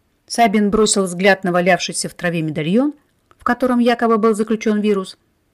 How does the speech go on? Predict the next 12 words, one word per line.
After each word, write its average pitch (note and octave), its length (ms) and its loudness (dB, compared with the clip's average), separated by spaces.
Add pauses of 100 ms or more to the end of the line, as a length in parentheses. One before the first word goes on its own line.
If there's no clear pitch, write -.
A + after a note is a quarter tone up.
(340)
и D4+ 140 8
снова C4+ 360 2
повернулся G3 480 -4
к - 80 -16
Кайдену. - 440 -6 (1300)
«Интересно, B3+ 680 -2 (1400)
а A3 200 4
как E4+ 200 -2
ты G4 100 0
собирался D4+ 460 0
запустить C4 440 -4
вирус?» E3+ 380 -2